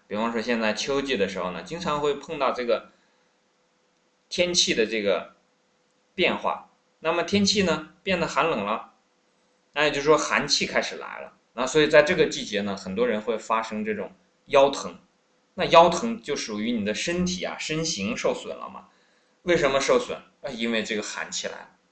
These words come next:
所以这就是寒暑伤运行啊。因为我们现在是这个季节，秋季啊，你讲这个暑，大家的这个一般来讲忘性比较大，刚过去没有多久就把它忘掉了。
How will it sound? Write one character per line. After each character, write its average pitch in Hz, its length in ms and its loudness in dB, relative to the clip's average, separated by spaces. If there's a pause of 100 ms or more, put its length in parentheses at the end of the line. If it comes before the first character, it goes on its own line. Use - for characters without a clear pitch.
所 165 140 -4
以 165 60 0
这 165 160 0
就 147 120 0
是 117 220 0 (220)
寒 107 320 -2
暑 98 200 -8
伤 110 320 -4
运 98 120 -8
行 - 180 -12 (140)
啊。 - 100 -20 (580)
因 135 120 -2
为 156 80 8
我 147 60 6
们 131 220 2
现 165 200 2
在 151 160 6
是 - 180 -4
这 110 120 -6
个 101 140 -6
季 120 200 -12
节， 85 280 -14
秋 131 320 -6
季 120 160 -6
啊， - 100 -10 (560)
你 127 220 -6
讲 101 240 2
这 95 100 -6
个 120 80 0
暑， 80 300 -10
大 101 120 -2
家 107 200 0
的 101 120 -4
这 95 160 -8
个 87 200 -10 (320)
一 110 80 -10
般 110 180 0
来 104 140 2
讲 104 320 -6
忘 131 200 2
性 101 240 -6
比 90 120 -12
较 76 260 -10
大， 50 240 -14 (460)
刚 127 240 0
过 139 160 2
去 110 160 -6
没 117 80 -2
有 139 100 -2
多 143 240 -6
久 127 160 -8
就 101 140 -10
把 - 100 -16
它 - 140 -14
忘 107 280 -6
掉 104 120 -12
了。 - 100 -20